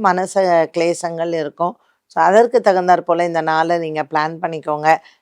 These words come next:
தேவையில்லாத வாக்குவாதங்கள், தேவையில்லாத விஷயங்கள்லாம் நம்ம எந்த இடத்துல அவாய்ட் பண்ணணுமோ அவாய்ட் பண்ணாலே சந்திராஷ்டமம் பெருசா எதுவும் பண்ணாது. சில பேருக்குலாம் பார்த்தீங்கன்னா,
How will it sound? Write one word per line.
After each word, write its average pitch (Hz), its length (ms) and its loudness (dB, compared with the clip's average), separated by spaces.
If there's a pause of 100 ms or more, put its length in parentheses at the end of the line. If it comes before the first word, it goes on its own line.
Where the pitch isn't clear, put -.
(100)
தேவையில்லாத 185 680 2
வாக்குவாதங்கள், 190 800 2
தேவையில்லாத 165 840 -4
விஷயங்கள்லாம் 160 720 -4 (340)
நம்ம 196 220 -2
எந்த 196 360 2
இடத்துல 208 240 2
அவாய்ட் 175 340 4 (100)
பண்ணணுமோ 165 340 -6
அவாய்ட் 165 340 2 (100)
பண்ணாலே 160 440 -2 (440)
சந்திராஷ்டமம் 170 680 -2
பெருசா 156 340 -6
எதுவும் 156 480 -8
பண்ணாது. 151 500 -8 (300)
சில 220 260 4
பேருக்குலாம் 220 480 2
பார்த்தீங்கன்னா, 180 400 -2